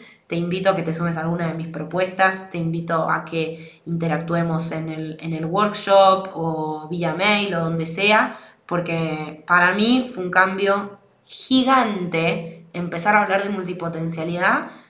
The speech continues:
porque empecé a conectar con otras multipotenciales y mi vida se volvió mucho más linda. Y me empecé a animar también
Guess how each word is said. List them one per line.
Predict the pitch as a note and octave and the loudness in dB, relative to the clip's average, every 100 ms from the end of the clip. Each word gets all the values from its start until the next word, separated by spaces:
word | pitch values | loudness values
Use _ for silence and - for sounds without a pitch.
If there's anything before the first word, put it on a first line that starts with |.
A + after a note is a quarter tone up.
| - | -8
porque | F#3 F3 | -6 -2
empecé | E3+ E3 G#3 | -4 0 0
a | G#3+ | 0
conectar | G3 E3+ - F3+ F3 | -2 -2 0 0 2
con | E3+ | -2
otras | F3+ D#3+ E3+ | -4 -6 -6
multipotenciales | F3 E3+ E3+ D#3+ D#3+ D#3+ - G3 G#3+ A#3+ - - | -8 -8 -6 -6 -6 -8 0 2 2 2 -2 -8
y | E3 | -4
mi | E3+ E3+ | 0 0
vida | F#3+ | -2
se | - E3 | -4 -6
volvió | E3 D#3+ A2 - B3+ | -4 -4 -6 -8 -8
mucho | C#4 D4 A#3 | -8 -8 -8
más | F#3 D#3+ | -6 -6
linda. | D#3+ E3+ E3 D3+ - - - - - - - _ - | -4 -4 -2 -4 -6 -16 -20 -20 -20 -20 -20 _ -8
Y | G3+ F#3+ F#3 F3+ F3 | -4 -4 -4 -4 -2
me | F3 | -2
empecé | E3+ E3+ E3+ | 0 0 0
a | |
animar | G#3 G3 G3 | 0 2 2
también | F#3+ F#3 F#3 G#3 | 2 0 0 -2